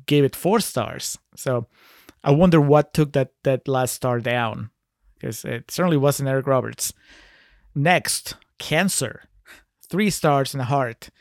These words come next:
says, "Ah, America does it again, ruining another culture icon. But honestly, it's not that bad. I had such a fun time rewatching this Terminator wannabe movie. Paul McGann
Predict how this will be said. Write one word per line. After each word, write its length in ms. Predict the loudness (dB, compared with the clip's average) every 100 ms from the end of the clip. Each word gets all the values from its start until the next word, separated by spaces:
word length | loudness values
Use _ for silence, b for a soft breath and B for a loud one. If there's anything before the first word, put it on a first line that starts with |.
| b b b -10
says, 380 | -6 -4 -4 -10 b b 2
"Ah, 500 | 4 6 6 2 -2
America 420 | 0 4 4 4
does 240 | 4 4 4
it 80 | 2
again, 340 | 2 2 0
ruining 360 | 0 2 2 2
another 400 | 0 2 2 0
culture 440 | 0 -2 0 -2 0
icon. 480 | 0 0 -4 -4 -8
But 100 | -4
honestly, 500 | 2 4 2 0 -2
it's 200 | -2 -2
not 180 | 0 0
that 140 | 0
bad. 280 | 0 -2 -4 -4
I 60 |
had 160 | -4 -4
such 160 | -6
a 40 | -8
fun 360 | -4 0 0
time 320 | 0 2 2 2
rewatching 600 | 0 0 0 0 -2 -2
this 200 | -4 -2
Terminator 540 | 0 0 2 2 2
wannabe 480 | 2 0 0 -2 -2
movie. 420 | -2 -4 -8 -14 B B B B B 2
Paul 160 | 2
McGann 460 | 4 2 4 4 0